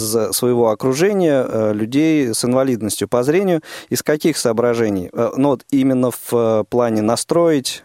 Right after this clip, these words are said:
компьютер, да, когда вот, э, собственной квалификации не хватало для этих, э, нужд. То есть,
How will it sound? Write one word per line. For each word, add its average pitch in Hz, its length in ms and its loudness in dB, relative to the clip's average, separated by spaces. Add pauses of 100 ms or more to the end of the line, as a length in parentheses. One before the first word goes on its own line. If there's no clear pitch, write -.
(120)
компьютер, 117 580 -2
да, 139 160 0
когда 104 380 0
вот, 98 240 -2
э, 98 360 -4
собственной 113 420 -4
квалификации 101 680 -4
не 101 120 -6
хватало 101 540 -2 (560)
для 104 300 0
этих, 95 300 -8 (1120)
э, 101 260 -2
нужд. 170 360 0 (500)
То 117 80 2
есть, - 320 -4